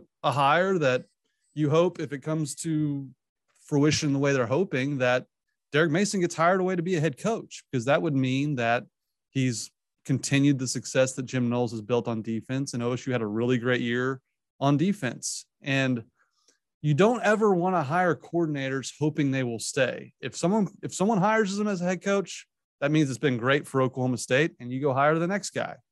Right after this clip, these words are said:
So I think this is a huge statement from Mike Gundy and company, that all of the talk about committing all the resources they have to football and, and trying to take the next step to becoming an elite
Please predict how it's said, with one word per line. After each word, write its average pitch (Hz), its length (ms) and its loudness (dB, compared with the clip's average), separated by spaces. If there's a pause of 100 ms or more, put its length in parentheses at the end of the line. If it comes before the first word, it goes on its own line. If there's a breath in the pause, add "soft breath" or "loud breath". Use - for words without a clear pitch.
(420)
So - 140 2
I 147 80 8
think 196 160 2
this 185 140 2
is 135 80 -8
a 131 80 -2
huge 160 320 -4
statement 135 480 0 (140)
from 123 520 0
Mike 131 200 0
Gundy 127 340 -2
and 110 100 -6
company, 117 480 -6
that 113 300 0 (440)
all 143 220 6
of 170 100 2
the 123 60 -6
talk 143 380 2
about 120 420 0 (400)
committing 139 360 -2
all 131 120 2
the 131 100 -2
resources 123 580 -4
they 120 120 0
have 120 200 0
to 107 80 -10
football 120 540 -2
and, 110 120 -4
and 117 280 -8 (340 soft breath)
trying 190 180 4
to 175 80 4
take 170 220 2
the 139 80 0
next 147 360 0
step - 400 0 (120)
to 117 80 -12
becoming 127 400 -4
an 120 80 -2
elite 131 320 -2